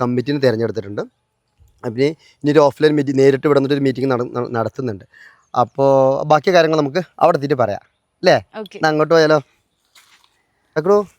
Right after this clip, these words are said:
Speaker 2: ഓ.
Speaker 1: നമ്മളിപ്പോ അവിടുന്ന് നടന്ന് ഇവിടെ എത്തിയില്ലേ?
Speaker 2: അതെ.
Speaker 1: ഇത് കണ്ടോ, പുതിയ ചെടികള്.
Speaker 2: ഇത് എന്ത് ചെടി നിഷാക്ക?
Speaker 1: ഇത്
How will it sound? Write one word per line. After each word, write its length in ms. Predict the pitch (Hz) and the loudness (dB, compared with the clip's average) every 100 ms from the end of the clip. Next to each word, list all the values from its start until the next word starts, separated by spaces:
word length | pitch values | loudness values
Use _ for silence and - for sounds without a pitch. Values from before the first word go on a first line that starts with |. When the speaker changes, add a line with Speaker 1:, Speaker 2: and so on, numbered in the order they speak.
| _ | _
Speaker 2:
ഓ. 260 | 277 269 202 - _ 143 | -4 -4 -4 -14 _ -6
Speaker 1:
നമ്മളിപ്പോ 300 | 151 180 185 | -2 2 2
അവിടുന്ന് 280 | 175 185 | 2 2
നടന്ന് 220 | 185 170 180 | 2 2 -2
ഇവിടെ 100 | 170 | -4
എത്തിയില്ലേ? 380 | - 151 127 101 | -4 0 2 0
Speaker 2:
അതെ. 220 | 247 226 - 233 - 220 | -8 -10 -12 -20 -18 0
Speaker 1:
ഇത് 120 | 170 | 4
കണ്ടോ, 160 | 190 147 | 4 2
പുതിയ 360 | - 147 160 | -2 0 2
ചെടികള്. 480 | 160 160 139 135 135 120 _ _ _ | 2 2 2 2 2 -2 _ _ _
Speaker 2:
ഇത് 100 | 262 | -2
എന്ത് 200 | 370 339 | 0 0
ചെടി 220 | 330 339 | -4 -6
നിഷാക്ക? 400 | 320 294 269 - | -6 -6 -8 -4
Speaker 1:
ഇത് 300 | 285 135 170 | -6 -2 0